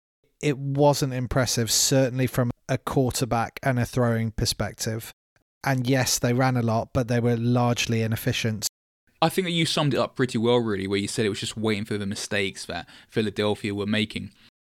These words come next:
Speaker 2: Cleveland created nothing, really. It was just waiting for those Carson Wentz mistakes to happen. Two interceptions,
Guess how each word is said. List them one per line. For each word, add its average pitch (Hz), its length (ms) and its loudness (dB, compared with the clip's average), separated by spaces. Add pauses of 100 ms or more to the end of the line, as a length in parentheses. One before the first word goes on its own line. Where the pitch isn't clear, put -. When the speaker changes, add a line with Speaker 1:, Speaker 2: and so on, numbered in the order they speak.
(120)
Speaker 2:
Cleveland 131 340 2
created 113 560 0
nothing, 101 460 -2
really. 76 360 -10 (520)
It 143 100 2
was 139 120 2
just - 220 0
waiting 123 300 4
for 113 80 -8
those 107 180 -2
Carson 107 460 -2
Wentz 101 420 -6
mistakes 113 380 -2
to 107 60 -4
happen. 101 400 -4 (420)
Two 151 120 2
interceptions, 117 800 0